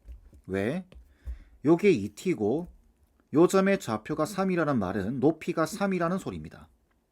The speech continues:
그죠? 그러면은 지금 이 다-, 디귿은 이 파란 부분의 넓이와 빨간 부분의 넓이를 비교해보라는 이야기입니다.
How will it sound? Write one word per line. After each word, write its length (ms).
그죠? 240
그러면은 440
지금 440
이 340
다-, 100
디귿은 640
이 120
파란 480
부분의 360
넓이와 680
빨간 480
부분의 320
넓이를 400
비교해보라는 680
이야기입니다. 520